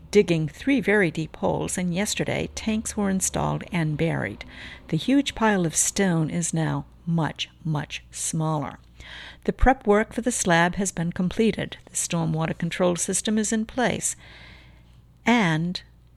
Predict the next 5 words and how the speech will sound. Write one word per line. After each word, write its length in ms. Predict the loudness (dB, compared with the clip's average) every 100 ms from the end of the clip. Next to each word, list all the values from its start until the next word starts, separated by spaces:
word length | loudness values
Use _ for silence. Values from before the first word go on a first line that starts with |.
| -20 _
it 240 | -2 -2 -2
has 400 | -6 -2 0 -2
been 280 | -2 -2 -2 -6
quiet 680 | -8 -6 -2 2 2 0 -4 -8
today. 540 | -8 -8 -10 -12 -16